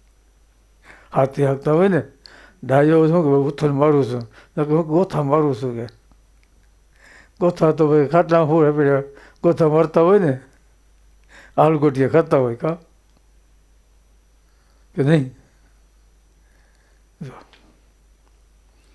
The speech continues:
અંતર કોક કોક પોઈન્ટ આવે કે જોવા જઈએ. સ્વામી કે આ જ્ઞાન થાય, એ હોનાનો ઢગલો છોડી દે. એમાં આ જ્ઞાન થયું હોય, એ ગમે એવી સિદ્ધિ મળે, ગમે એવા ઐશ્વર્ય મળે,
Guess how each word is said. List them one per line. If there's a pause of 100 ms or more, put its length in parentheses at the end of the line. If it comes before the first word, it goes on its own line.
(1200)
અંતર
કોક
કોક
પોઈન્ટ
આવે
કે
જોવા
જઈએ.
સ્વામી
કે
આ
જ્ઞાન
થાય, (300)
એ
હોનાનો
ઢગલો
છોડી
દે. (540)
એમાં
આ
જ્ઞાન
થયું
હોય, (400)
એ
ગમે
એવી
સિદ્ધિ
મળે, (1300)
ગમે
એવા
ઐશ્વર્ય
મળે,